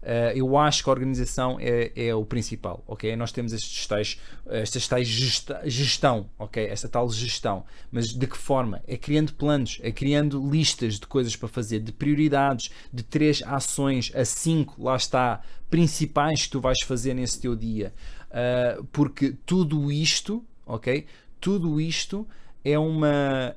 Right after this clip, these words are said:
é o, é o conceito, ok? É o conceito de organização, malta.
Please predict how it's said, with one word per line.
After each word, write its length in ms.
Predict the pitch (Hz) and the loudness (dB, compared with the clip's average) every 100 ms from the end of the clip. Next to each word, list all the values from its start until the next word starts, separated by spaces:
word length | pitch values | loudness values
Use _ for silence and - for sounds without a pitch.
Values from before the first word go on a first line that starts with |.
| - | 0
é 120 | 139 | 4
o, 200 | 143 143 - | 4 4 2
é 80 | 147 | 0
o 80 | |
conceito, 920 | 143 165 156 - - 139 165 - - - - | 2 2 2 2 2 2 2 0 -10 -10 -8
ok? 360 | 104 117 123 | -6 -4 -4
É 80 | - | -4
o 120 | 127 | -6
conceito 600 | 117 - 110 - 131 - 139 | -6 -4 -4 2 2 2 -2
de 460 | 127 143 147 151 - - - - | 4 6 6 2 -4 -14 -14 -2
organização, 560 | 139 165 175 180 175 165 | 2 4 2 0 -2 -4
malta. 340 | 131 - - | -6 -10 -12